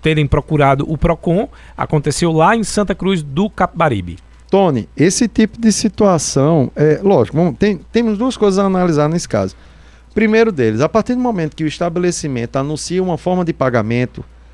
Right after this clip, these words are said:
Speaker 2: ah, que ele aceita aquele tipo, aquela modalidade de pagamento, seja cartão de débito, de crédito, PIX, é, seja qual for, o espécie é, é obri-, é obrigatório ele aceitar o pagamento em espécie, obviamente.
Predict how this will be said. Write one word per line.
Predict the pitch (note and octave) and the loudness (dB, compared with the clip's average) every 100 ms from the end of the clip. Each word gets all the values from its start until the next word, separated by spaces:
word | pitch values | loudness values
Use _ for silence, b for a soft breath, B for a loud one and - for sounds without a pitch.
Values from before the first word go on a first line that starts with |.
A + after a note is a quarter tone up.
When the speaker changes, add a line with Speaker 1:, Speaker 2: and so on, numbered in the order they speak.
| b b | b b
Speaker 2:
ah, | B2 C#3+ - | 0 2 0
que | - | 0
ele | E3 | 2
aceita | E3 - F#3 F#3 - B2+ | 2 0 0 0 0 -2
aquele | A2+ - C#3+ C#3+ | -2 0 -2 -2
tipo, | - C#3 C3+ | -2 -4 -4
aquela | C3 C#3+ C3+ | -2 0 0
modalidade | C#3 C3+ C3 C3 D3+ | -2 -4 -4 -4 -4
de | |
pagamento, | - C3 A#2+ A#2 B2+ - | -4 -2 -2 -2 -6 -4
seja | C3 | -4
cartão | - B2+ C3+ | -2 -4 -2
de | C3 | -2
débito, | G#2+ A2 A#2+ - | 0 2 2 0
de | A#2 | -6
crédito, | - - A#2 A2 A2+ - | -4 0 2 2 -4 -6
PIX, | - B2 A2 - - b b b b - | 0 2 0 -6 -16 b b b b 0
é, | A#2+ B2 B2+ B2+ - | 2 4 2 0 -2
seja | F3 F3 F3 | -2 -2 0
qual | E3+ C3 | 2 0
for, | - D3 F#3+ - - - | 0 2 4 2 -8 -2
o | D3 | 0
espécie | - - F3 B3 G4+ | 0 0 0 2 0
é, | - E3+ D3+ F3 | 0 -2 -2 0
é | G3 | 0
obri-, | F#3+ G3+ | 2 0
é | D#3+ F3+ | 2 2
obrigatório | D#3 G3 C4 - F3+ C#3 A#2 | 2 2 0 2 2 4 4
ele | B2+ D3 | 2 2
aceitar | C#3+ E3+ C#3 D#3 | 0 -2 0 0
o | |
pagamento | D3+ E3+ D#3+ D#3 E3+ G3+ | 0 0 0 0 -2 -4
em | |
espécie, | G#3 - D#3 D3 D#3+ | -6 -2 0 0 0
obviamente. | D#3 F#3+ F3+ C3+ | -2 -2 -2 -4